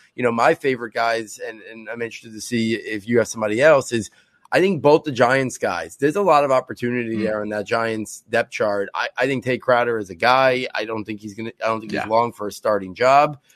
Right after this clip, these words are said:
Speaker 1: Blake Martinez redid his contract and coming off a major injury. This is the last year for Blake Martinez. So, yeah, the Giants might completely revamp the, the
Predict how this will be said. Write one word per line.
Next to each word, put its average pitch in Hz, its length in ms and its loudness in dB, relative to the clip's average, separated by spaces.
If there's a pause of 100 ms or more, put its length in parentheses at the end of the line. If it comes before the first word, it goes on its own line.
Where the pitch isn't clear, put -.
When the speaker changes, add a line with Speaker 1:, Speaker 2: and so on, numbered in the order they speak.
(180)
Speaker 1:
Blake 123 180 2
Martinez 123 460 -2
redid 117 340 -2
his 101 140 -6
contract 135 580 0
and 113 140 -8
coming 113 220 -6
off 110 140 -6
a 110 40 -10
major 107 380 -6
injury. 143 460 -4
This 113 240 -10
is 104 120 -16
the 107 100 -12
last 110 320 -4
year 110 140 -8
for 104 100 -18
Blake 104 280 -8
Martinez. 165 680 -4 (180)
So, - 120 -6
yeah, 165 160 6
the 117 100 -4
Giants 131 340 0
might 127 320 -2
completely 120 480 -6
revamp 117 560 -4
the, 113 300 -2
the 110 260 2